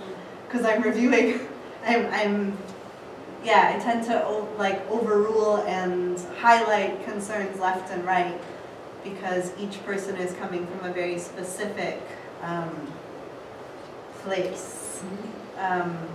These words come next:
Speaker 1: but I don't have data to speak to your question,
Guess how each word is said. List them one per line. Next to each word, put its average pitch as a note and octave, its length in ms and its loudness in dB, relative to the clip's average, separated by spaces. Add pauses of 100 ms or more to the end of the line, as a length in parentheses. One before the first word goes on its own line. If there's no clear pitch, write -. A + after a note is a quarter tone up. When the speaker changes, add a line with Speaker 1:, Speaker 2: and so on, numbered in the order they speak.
(580)
Speaker 1:
but G#3+ 100 0
I G3+ 120 4
don't G3+ 240 0
have F#3 260 -4
data F3 420 0 (760)
to - 100 -10
speak F3+ 360 -6
to F#3 60 -4
your F3+ 100 -2
question, F3 300 -4